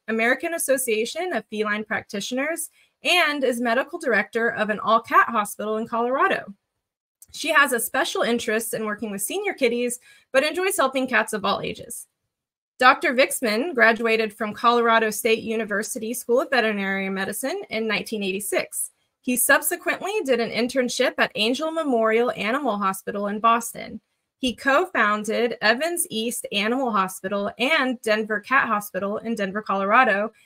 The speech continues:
and practiced and managed them until twenty twenty-two. He currently serves on the following boards:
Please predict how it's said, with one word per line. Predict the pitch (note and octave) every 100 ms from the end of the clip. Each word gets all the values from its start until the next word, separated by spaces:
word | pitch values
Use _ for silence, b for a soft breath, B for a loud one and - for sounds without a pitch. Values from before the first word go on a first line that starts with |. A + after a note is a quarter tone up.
| b -
and | D4+ D#4
practiced | F4+ F4 F4 D4+
and | C4 A#3+
managed | A#3 C4 A#3+ -
them | F#3 F#3+
until | G3+ A3
twenty | G#3+ - G3+
twenty-two. | G3 G3+ G3 - A#3 - G3+ _ _ _ _ b -
He | B3+
currently | - C#4+ F4+ G4+
serves | F#4 - A#3+ A#3+ A#3
on | A3+
the | A3+
following | G#3+ G3 G3+ G#3+
boards: | A3 C4+ F3 G3+ -